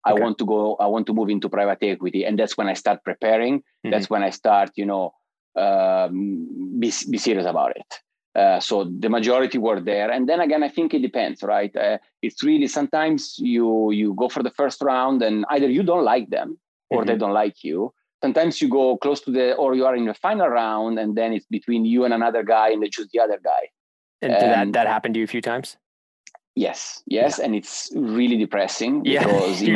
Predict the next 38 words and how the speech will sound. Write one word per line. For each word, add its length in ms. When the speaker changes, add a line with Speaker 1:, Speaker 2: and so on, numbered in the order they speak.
Speaker 2:
think 120
you 160
Speaker 1:
imagine 20
Speaker 2:
have 80
Speaker 1:
you 80
Speaker 2:
it. 20
You're 220
right 180
there. 140
Speaker 1:
Yeah. 140
Speaker 2:
There's 140
one 60
seat. 240
Speaker 1:
You 80
Speaker 2:
And, 100
yeah, 120
you 80
have 140
Speaker 1:
Yes. 140
Speaker 2:
fifty 200
fifty 280
shot 260
or 120
whatever. 260
Speaker 1:
A-, 120
and 80
imagine, 300
maybe, 220
you 80
know, 120
it's 160
a 60
period 200
where 120
you're 220
working 280
extremely 400
hard. 240